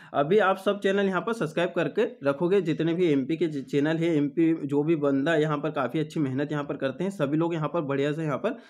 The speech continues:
अच्छी मेहनत करते हैं। ठीक है दोस्तों, तो आप यहाँ पर सर का जो चैनल है वो सब्सक्राइब कर लीजिए और इनका जो Telegram चैनल है वो भी हम यहाँ पर लिंक दे देंगे और इनका जो चैनल है इनके यहाँ पर लिंक दे देंगे हम, वहाँ से आप जाके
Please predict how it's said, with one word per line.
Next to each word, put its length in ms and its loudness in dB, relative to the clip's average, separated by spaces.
अच्छी 200 -4
मेहनत 320 0
करते 240 -4
हैं। 160 -16
ठीक 100 2
है 60 4
दोस्तों, 240 2
तो 80 2
आप 200 2
यहाँ 140 -2
पर 160 2
सर 200 0
का 120 2
जो 120 0
चैनल 280 2
है 100 0
वो 60 0
सब्सक्राइब 380 -2
कर 120 0
लीजिए 280 0
और 360 2
इनका 360 4
जो 160 0
Telegram 380 2
चैनल 240 0
है 120 -2
वो 180 -2
भी 100 -2
हम 180 2
यहाँ 140 -2
पर 120 -2
लिंक 260 0
दे 140 2
देंगे 240 0
और 300 0
इनका 200 2
जो 140 -2
चैनल 360 2
है 140 -2
इनके 260 -2
यहाँ 160 0
पर 300 -6
लिंक 260 0
दे 140 2
देंगे 220 -2
हम, 200 -4
वहाँ 160 -2
से 100 -4
आप 160 0
जाके 280 0